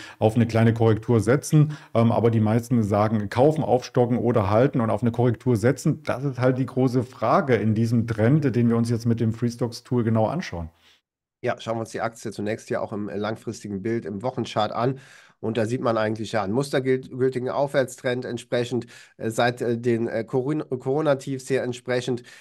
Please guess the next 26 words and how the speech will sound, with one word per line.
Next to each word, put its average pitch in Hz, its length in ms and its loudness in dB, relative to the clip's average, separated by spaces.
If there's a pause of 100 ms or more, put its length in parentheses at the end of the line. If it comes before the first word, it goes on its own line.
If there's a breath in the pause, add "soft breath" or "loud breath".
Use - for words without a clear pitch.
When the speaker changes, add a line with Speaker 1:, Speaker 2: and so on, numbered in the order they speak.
(140 loud breath)
Speaker 2:
ja, 98 60 -4
eine 113 160 -2
Konsolidierung 151 840 0
auf 143 260 0
hohem 151 220 -2
Jahr, 139 320 -2
äh, 127 200 -6
hohem 147 220 -6
Niveau 135 320 -4
im 127 140 -4
Jahr 123 200 -2
zweitausendzweiundzwanzig. 131 1900 -2
Und 120 160 -6
seitdem 117 360 -2
hat 113 160 -4
die 127 100 -6
Aktie 113 360 -8
wieder 113 320 -2
Fahrt 117 400 -6
aufgenommen 120 640 -2
entsprechend 110 560 -4
und 101 160 -4
auch 107 200 0 (320 loud breath)
neue 117 300 2
Allzeithochs 135 640 -2
ausgebildet. 143 1000 -2